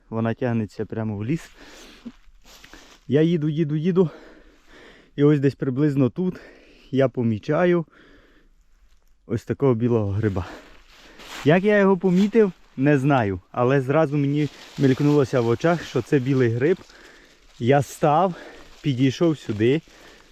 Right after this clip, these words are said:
подивився цього гриба. Класний, думаю, починаю знімати. А потім думаю,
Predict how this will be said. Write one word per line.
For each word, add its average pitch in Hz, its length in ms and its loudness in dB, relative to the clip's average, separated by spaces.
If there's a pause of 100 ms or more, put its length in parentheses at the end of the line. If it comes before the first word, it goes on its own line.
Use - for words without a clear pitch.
(220)
подивився 123 680 2 (260)
цього 123 280 2
гриба. 110 540 -2 (240)
Класний, 117 500 -2
думаю, 113 300 -2
починаю 117 500 -2
знімати. 104 540 -2 (520)
А - 100 -4
потім 147 380 0
думаю, 139 360 0